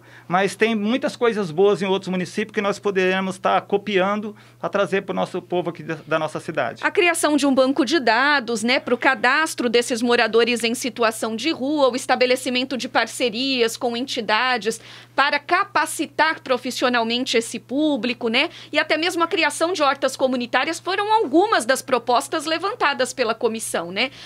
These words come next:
Speaker 2: A prefeitura já recebeu, é, uma cópia desse relatório final?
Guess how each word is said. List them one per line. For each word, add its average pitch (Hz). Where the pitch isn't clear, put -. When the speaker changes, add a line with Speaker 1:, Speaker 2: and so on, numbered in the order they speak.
Speaker 2:
A 233
prefeitura 311
já 302
recebeu, 285
é, 247
uma 226
cópia 294
desse 233
relatório 233
final? 233